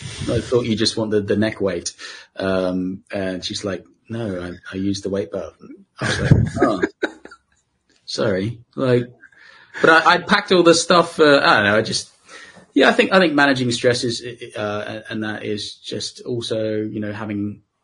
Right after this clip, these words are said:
Speaker 1: a plan and, and also knowing when to say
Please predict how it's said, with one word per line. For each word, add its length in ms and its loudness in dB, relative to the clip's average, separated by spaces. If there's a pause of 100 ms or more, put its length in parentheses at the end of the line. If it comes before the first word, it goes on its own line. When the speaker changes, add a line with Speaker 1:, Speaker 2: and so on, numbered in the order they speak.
(580)
Speaker 1:
a 80 -14
plan 460 -6
and, 180 -8
and 120 -2
also 220 -2
knowing 460 -2
when 280 -4
to 640 -6 (1300)
say 880 -6